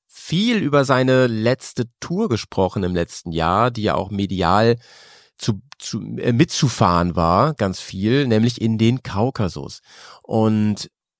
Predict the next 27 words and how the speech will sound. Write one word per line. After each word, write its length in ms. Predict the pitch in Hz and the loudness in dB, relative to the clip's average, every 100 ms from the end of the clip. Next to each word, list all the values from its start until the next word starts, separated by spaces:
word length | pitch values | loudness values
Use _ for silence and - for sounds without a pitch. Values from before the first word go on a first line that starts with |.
| - | 0
da 200 | 117 135 | 4 6
da 120 | 139 | 4
ein 140 | 139 | 2
ganz 240 | 123 123 135 | 2 -2 -2
tolles 480 | 143 127 120 - - | -2 0 -2 -6 -10
Feedback 500 | - - 147 151 123 | -18 -8 -8 0 0
von 200 | - 104 - | 2 0 2
euch 340 | 98 110 - | 2 2 2
kam 360 | - 143 165 - | 0 0 0 -2
und 120 | 107 | -2
auch 80 | 90 | 0
noch 120 | 110 | 0
so 100 | - | 0
einige 300 | 90 95 92 | 0 0 -2
Fragen 440 | - 85 98 123 | 0 2 2 0
kamen, 440 | - 87 85 107 98 | 0 2 2 2 0
habe 100 | 98 | 0
ich 140 | - | 2
Wolf 180 | 101 120 | 2 2
gefragt, 340 | - - 104 | -2 0 0
„Ey, 100 | 101 | -2
hast 200 | 107 127 | -4 -2
du 40 | 123 | -4
nicht 180 | 113 | -2
Bock, 260 | 107 117 - | 0 0 0
noch 160 | 113 104 | -4 0
mal 240 | 107 104 | 0 0